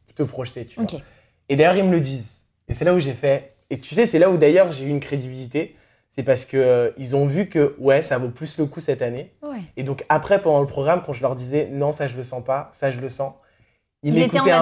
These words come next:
Speaker 1: peu
Speaker 2: adéquation
Speaker 1: parce qu'il
Speaker 2: avec
Speaker 1: savait
Speaker 2: toi.
Speaker 1: que, genre, euh, ce que je disais, c'était, enfin, j'avais un bon,
Speaker 2: Un bon
Speaker 1: un bon
Speaker 2: feeling.
Speaker 1: instinct, en
Speaker 2: Mais
Speaker 1: fait,
Speaker 2: c'est
Speaker 1: tu vois.
Speaker 2: surtout, la,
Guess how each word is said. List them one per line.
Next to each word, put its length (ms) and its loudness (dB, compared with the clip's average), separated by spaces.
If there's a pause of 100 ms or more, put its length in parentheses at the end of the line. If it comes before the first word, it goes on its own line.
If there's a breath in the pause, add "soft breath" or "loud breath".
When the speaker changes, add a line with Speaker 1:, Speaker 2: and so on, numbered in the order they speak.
(100)
Speaker 1:
peu 80 4
Speaker 2:
adéquation 300 2
Speaker 1:
parce 120 -2
qu'il 60 2
Speaker 2:
avec 120 6
Speaker 1:
savait 80 4
Speaker 2:
toi. 80 -2
Speaker 1:
que, 180 2
genre, 320 2
euh, 160 4
ce 100 -8
que 80 -2
je 100 -4
disais, 260 2
c'était, 280 -4
enfin, 120 2
j'avais 220 4
un 160 2
bon, 760 0
Speaker 2:
Un 60 2
bon 120 0
Speaker 1:
un 40 2
bon 120 4
Speaker 2:
feeling. 240 4
Speaker 1:
instinct, 220 0
en 40 -2
Speaker 2:
Mais 140 2
Speaker 1:
fait, 40 -4
Speaker 2:
c'est 140 -8
Speaker 1:
tu 80 -16
vois. 80 -10
Speaker 2:
surtout, 260 -6 (300)
la, 240 0